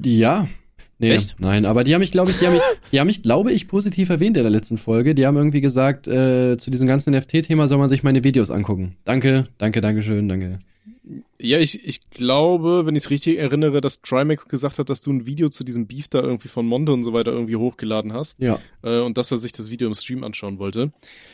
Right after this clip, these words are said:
Speaker 2: Ähm,
Speaker 1: Was?
Speaker 2: aber was, warum ich darüber überhaupt zu sprechen komme, weil ich find's dann immer ganz interessant, weil, ähm, die Jungs sind ja auch noch mal in so einem, sag ich mal, in anderen Szenen unterwegs als wir jetzt irgendwie so,
Speaker 1: Mhm.
Speaker 2: weißt du? Und, ähm,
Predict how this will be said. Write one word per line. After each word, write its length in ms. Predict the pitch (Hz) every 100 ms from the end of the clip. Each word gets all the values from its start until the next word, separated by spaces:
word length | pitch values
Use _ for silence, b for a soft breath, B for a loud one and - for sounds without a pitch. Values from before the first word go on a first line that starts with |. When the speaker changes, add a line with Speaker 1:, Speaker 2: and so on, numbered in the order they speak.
| B
Speaker 2:
Ähm, 140 | - 110
Speaker 1:
Was? 40 |
Speaker 2:
aber 400 | 107 165 135 139 131
was, 260 | 131 135
warum 180 | 120 147
ich 100 | 170
darüber 180 | 135 127
überhaupt 220 | 143 127
zu 80 | -
sprechen 380 | - - 185 127
komme, 260 | 107 117 180 B B B
weil 140 | 120 143
ich 80 | -
find's 180 | 202 214
dann 100 | 190
immer 140 | 151
ganz 220 | 156 160
interessant, 600 | 165 - 123 139 190 208 190
weil, 360 | 135 131 131 131
ähm, 440 | 127 127 127 - _ -
die 100 | 123
Jungs 280 | 143 180 -
sind 140 | 143
ja 80 | 143
auch 60 | 151
noch 100 | 151
mal 100 | 139
in 100 | 131
so 100 | 131
einem, 260 | 131 147 147
sag 160 | 139
ich 80 | 139
mal, 100 | 120
in 80 | 110
anderen 300 | 123 147 127
Szenen 280 | - 143 143
unterwegs 440 | 123 117 120 -
als 120 | 110
wir 180 | 107 120
jetzt 180 | 104 -
irgendwie 220 | 104 98
so, 160 | 92 120
Speaker 1:
Mhm. 40 |
Speaker 2:
weißt 160 | 120 113
du? 140 | 143 - B B B _
Und, 400 | - 117 123 120
ähm, 360 | 127 120 120